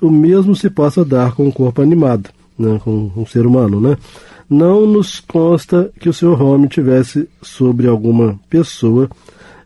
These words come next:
eh, tivesse agido sobre alguma pessoa além dele mesmo. E ainda assim, o fato não se produziu em Paris,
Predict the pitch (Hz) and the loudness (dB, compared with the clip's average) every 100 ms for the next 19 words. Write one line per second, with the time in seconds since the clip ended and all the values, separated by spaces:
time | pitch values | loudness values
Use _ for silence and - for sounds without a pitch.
0 | - 131 127 123 117 110 113 - _ - | -4 0 2 2 2 0 -6 -16 _ -6
1 | 151 143 143 160 120 143 165 156 139 117 | -2 -2 0 0 2 0 0 0 0 2
2 | 120 120 185 - 127 151 170 165 135 143 | 0 0 -2 0 0 0 0 0 2 2
3 | 127 139 175 175 _ 139 147 151 113 101 | 2 0 0 -4 _ 0 2 2 0 -2
4 | - - - - - 233 208 160 185 185 | -8 -20 -20 -20 -4 0 2 4 2 0
5 | - 160 196 180 - 143 151 156 156 147 | 0 0 2 -2 0 0 0 -2 0 2
6 | 156 185 190 185 165 175 175 156 123 139 | 4 2 0 -4 -2 0 0 -2 2 2
7 | 147 - _ - _ - 151 139 160 135 | 0 -6 _ -20 _ -2 -2 0 0 2
8 | 131 104 | 0 -4